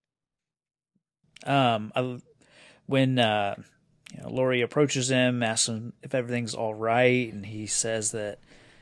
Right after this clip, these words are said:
he's tired of being afraid. And at that moment, he's, it's a little tighter on, you know, you can see kind of from the shoulders up of, of Dan, you know, from the ba-, from the back, and then you can see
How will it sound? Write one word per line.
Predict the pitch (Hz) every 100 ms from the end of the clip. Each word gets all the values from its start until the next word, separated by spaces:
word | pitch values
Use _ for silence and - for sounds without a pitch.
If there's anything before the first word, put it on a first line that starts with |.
| - -
he's | - -
tired | - 123 123 120
of |
being | 117 117
afraid. | 113 - 117 110 101 101 101 - _ _ -
And | 123 113 107 107 104 104 - _
at | 127
that | 127 120 120
moment, | 127 123 120 120 -
he's, | 131 113 107 101 - - - _ _ _ _ _ _ _ _ _ -
it's | 123 -
a |
little | 151 190 170 160 -
tighter | - 135 143 147 147 143 135
on, | 135 131 127 127 123 120 - _
you | -
know, | - 53
you | 92 - 135
can | 117
see | - 123 113 110 104 101 _ -
kind | - 117
of |
from | - 107
the |
shoulders | 107 - 151 135 123 120
up | - 123 127 - - _ _ _ -
of, | 117 113 110
of | - - 123
Dan, | 131 135 135 131 131 131 - _
you | 120 110
know, | 104
from | - 123
the | 113
ba-, | - -
from | 139
the | 120
back, | 110 117 120 117
and | 110
then | 110
you | 107
can | 117
see | 101 - 113 107 104